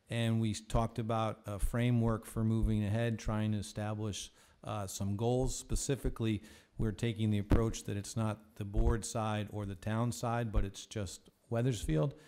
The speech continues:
Uh, and then specifically, we talked about the upcoming retirement of, uh, Fred Bushy, head of physical services and the education, uh, side.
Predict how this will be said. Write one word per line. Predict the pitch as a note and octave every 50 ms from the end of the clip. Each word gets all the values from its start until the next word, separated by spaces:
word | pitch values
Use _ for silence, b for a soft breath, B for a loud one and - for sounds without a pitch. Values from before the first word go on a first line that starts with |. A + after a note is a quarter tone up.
| B B B B B B B
Uh, | - B2 A#2+ A#2 A#2 A2+ A#2
and | A2+ A2 A#2
then | A#2 A2+
specifically, | G#2 - - - - - - D#3 - - - - B2 A#2+
we | A2+ G#2+ G#2+
talked | G2+ - - A#2 A#2 A2+ - -
about | A#2 A2 A2+ A2 G#2+ -
the | A2+ A2
upcoming | A2 A2+ - - - A#2 A#2 A2+ A2+ A2 G#2+ F#2+ B B B B B B B B -
retirement | A#2 G#2+ - - A#2 A2 A#2 A#2 A2+ A2 A2 A2 A2 A2 - -
of, | A2+ G#2+ G#2+ G#2+ G2+ F#2+ - - _ -
uh, | A2+ G#2+ G2+
Fred | F#2+ - - - A2+ G#2+ G#2 G2
Bushy, | A2 A#2+ A#2 - - C3 B2
head | G#2+ G#2 G#2+ G#2+
of | G#2 F#2+ -
physical | - - A#2 G2+ G#2+ - - G2+
services | - - A#2 A2+ G#2+ G#2+ G2 - A2 G#2 F#2+ - - B B B B B _
and | G#2+ G#2+
the | G#2+
education, | G#2+ G2+ G2+ - - A2+ A2+ - - B2 A#2 A2+ A#2 - -
uh, | A2+ A2 G#2+ G#2 G#2
side. | G#2 - C3 B2 C3 D3 D#3